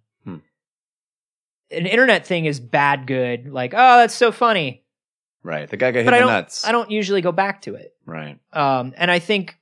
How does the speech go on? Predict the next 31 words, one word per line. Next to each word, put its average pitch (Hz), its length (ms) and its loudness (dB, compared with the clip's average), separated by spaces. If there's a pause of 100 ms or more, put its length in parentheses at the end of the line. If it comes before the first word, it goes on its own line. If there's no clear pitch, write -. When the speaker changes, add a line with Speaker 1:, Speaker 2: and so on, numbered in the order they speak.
(140)
Speaker 2:
people 202 260 -2
are 160 100 4
thriving 175 560 0
on 117 220 -6
that. 117 320 -6
And, 139 260 -8
and 139 300 -6 (360)
one 202 140 2
of 202 60 4
the 185 60 0
points 196 320 -4
that 151 320 0 (280)
Jonathan 160 440 0
makes 156 340 -6
in 151 240 -6
his 131 440 -4
video 127 600 -2
is 127 640 -4 (800)
it's 180 140 0
an 175 80 -4
ad 190 360 0
unit. 113 340 -12 (1080)
Speaker 1:
Right. 165 220 -6
Speaker 2:
And 156 100 -4
so 170 380 4
the 147 140 -4
more 196 500 2
consistently 180 680 -6
you 160 140 -4
create 170 440 -4
something, 113 640 -10